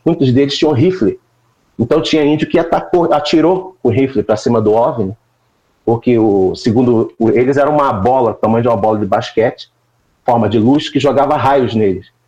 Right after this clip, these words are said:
Aí eles atiraram na, na bola de luz e a bola de luz jogou um raio neles e eles caíram no chão desmaiado, choque elétrico, né? Então, isso tá registrado lá no,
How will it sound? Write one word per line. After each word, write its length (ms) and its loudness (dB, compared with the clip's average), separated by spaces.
Aí 140 2
eles 140 0
atiraram 600 0
na, 580 0
na 120 -2
bola 280 2
de 120 0
luz 220 2
e 60 2
a 40 0
bola 220 0
de 120 0
luz 180 2
jogou 260 2
um 40 0
raio 260 2
neles 520 -2
e 60 2
eles 120 0
caíram 220 0
no 80 2
chão 240 0
desmaiado, 540 0
choque 300 -4
elétrico, 440 0
né? 140 -4
Então, 500 -2
isso 300 0
tá 80 -2
registrado 580 0
lá 180 0
no, 360 -4